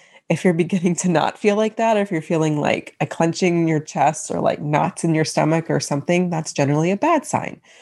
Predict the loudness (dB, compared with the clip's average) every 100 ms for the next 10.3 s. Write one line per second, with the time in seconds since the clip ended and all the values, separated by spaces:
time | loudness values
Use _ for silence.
0 | -20 _ -2 0 2 2 2 0 -2 -2
1 | 0 0 0 0 0 0 0 0 0 0
2 | 2 0 0 0 -2 -2 -2 0 2 2
3 | 0 0 0 -4 -20 -20 _ _ _ -4
4 | 0 0 -2 -2 2 2 2 0 0 0
5 | -4 -4 0 0 0 _ _ 0 0 0
6 | -2 -2 2 2 2 -4 2 2 2 0
7 | 0 0 0 -2 0 0 0 -2 0 2
8 | 2 -4 -6 0 0 2 0 2 2 2
9 | -2 -2 -2 0 2 2 0 0 0 2
10 | 0 -2 -14